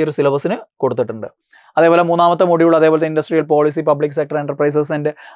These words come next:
അങ്ങനെ കൊടുത്തിട്ടിരിക്കുന്ന ഈ ഒരു മൊഡ്യൂളും എന്താണ് എക്കണോമിക്സിനെ സംബന്ധിച്ച് മറ്റ് ഡിഗ്രി ലെവൽ പരീക്ഷകളിൽ ഇല്ലാത്തതാണ്. ഇതിനു വേണ്ടി മാത്രമായിട്ട് നമ്മൾ പഠിക്കേണ്ടതാണ്. നാലാമത്തെ മൊഡ്യൂൾ അതേപോലെ തന്നെ എക്കണോമിക്സിൻ്റെ ആ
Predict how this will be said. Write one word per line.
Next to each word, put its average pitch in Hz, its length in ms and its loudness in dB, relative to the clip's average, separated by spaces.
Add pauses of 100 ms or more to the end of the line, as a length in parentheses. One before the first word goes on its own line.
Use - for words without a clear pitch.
അങ്ങനെ 185 220 0
കൊടുത്തിട്ടിരിക്കുന്ന 165 500 -2
ഈ - 80 4
ഒരു 180 140 6
മൊഡ്യൂളും 165 420 2 (220)
എന്താണ് 147 320 0 (240)
എക്കണോമിക്സിനെ 156 560 -4
സംബന്ധിച്ച് 143 440 0 (340)
മറ്റ് 196 220 -2
ഡിഗ്രി 147 260 -2
ലെവൽ 143 200 2
പരീക്ഷകളിൽ 143 500 0 (200)
ഇല്ലാത്തതാണ്. 151 600 2 (300)
ഇതിനു 156 220 2
വേണ്ടി 151 240 2
മാത്രമായിട്ട് 143 480 0
നമ്മൾ 151 240 0
പഠിക്കേണ്ടതാണ്. 131 640 -2
നാലാമത്തെ 143 420 2
മൊഡ്യൂൾ 139 260 2
അതേപോലെ 131 300 2
തന്നെ 113 140 -8 (960)
എക്കണോമിക്സിൻ്റെ 190 640 0 (100)
ആ - 20 0